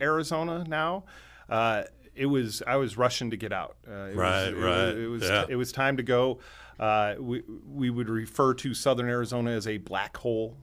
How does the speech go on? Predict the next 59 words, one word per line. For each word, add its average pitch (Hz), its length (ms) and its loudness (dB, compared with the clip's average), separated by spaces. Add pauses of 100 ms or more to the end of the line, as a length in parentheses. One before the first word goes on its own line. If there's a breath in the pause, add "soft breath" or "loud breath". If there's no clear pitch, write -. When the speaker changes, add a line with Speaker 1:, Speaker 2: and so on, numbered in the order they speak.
(140)
Speaker 1:
that 101 220 -6
would 92 120 -8
Speaker 2:
Yeah, 113 140 8
Speaker 1:
suck 123 220 2
you 123 60 -2
Speaker 2:
sure. 110 140 4
Speaker 1:
back 113 200 0
in. 135 400 -4
Speaker 2:
Yeah. 104 140 2
Speaker 1:
Uh, 104 240 -6
and, 101 320 -10
and 98 280 -8 (180)
it's 107 260 -8
been 110 180 0
true 117 320 -6
now 110 220 -4
later 113 300 -6
in 110 100 -8
my 110 120 -14
life. 113 240 -12
Speaker 2:
Sounds 147 260 8
very 139 180 10
familiar 113 460 2
'cause 90 220 -10
my 95 160 0
wife, 107 360 4
who 110 80 -6
you 90 120 -2
know, 85 300 -6 (160)
Speaker 1:
Mm-hmm. 147 260 -8
Speaker 2:
she 117 320 6
was 98 120 0
the - 120 -2
same 98 300 4
thing 104 200 0
at 87 100 2
eighteen. 101 520 2
She - 140 -4
was 90 160 -2
like, 90 260 -2
"I 95 60 2
just 98 300 -2
don't 101 180 0
know 92 80 0
what 92 120 4
I 90 60 6
wanna 87 280 2
do. 92 180 0
I 92 100 0
just 90 300 -4
know 101 120 0
I 90 60 2
wanna 90 260 0
get 90 180 -8
the 87 100 -2
hell 90 240 0
out 85 140 0
of 82 60 -6
here." 90 300 -2